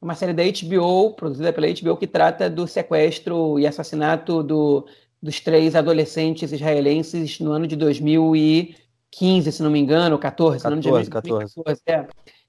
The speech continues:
Speaker 1: Pois é, uma série que eu comecei a ver só, é, ela é estrelada por, por atores super, é, gabaritados, que muitos deles, pra quem viu Falda, pra quem viu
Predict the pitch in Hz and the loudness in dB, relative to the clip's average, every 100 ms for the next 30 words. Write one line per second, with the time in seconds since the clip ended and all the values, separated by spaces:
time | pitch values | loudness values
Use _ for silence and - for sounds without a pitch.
0 | _ 202 175 151 143 160 190 196 196 196 | _ -4 0 2 2 -2 2 2 2 0
1 | - 233 208 - 240 185 185 208 - 190 | 0 0 2 4 4 6 4 2 0 0
2 | 185 226 - _ _ _ _ 180 180 165 | 2 -2 -12 _ _ _ _ 0 4 6
3 | 160 156 - 165 175 185 185 - 160 165 | 6 4 0 -2 4 6 6 0 0 0
4 | 170 - 185 165 175 175 - 170 - - | 0 -6 -4 0 0 -2 -6 -8 -6 -4
5 | 151 147 170 165 156 147 - 170 165 190 | -4 -2 0 2 0 -2 -8 -8 -2 2
6 | 170 160 151 147 147 143 143 156 160 180 | 4 6 4 2 2 2 0 2 4 4
7 | 170 165 - 151 160 165 135 156 170 - | 2 -6 -10 -8 -8 -8 -4 -4 -4 -10
8 | 151 151 143 143 139 143 160 165 160 151 | -8 -6 -4 -4 -2 2 4 4 2 -2
9 | 143 131 - 143 123 143 143 135 | -2 -6 -4 -4 -2 -2 -2 -4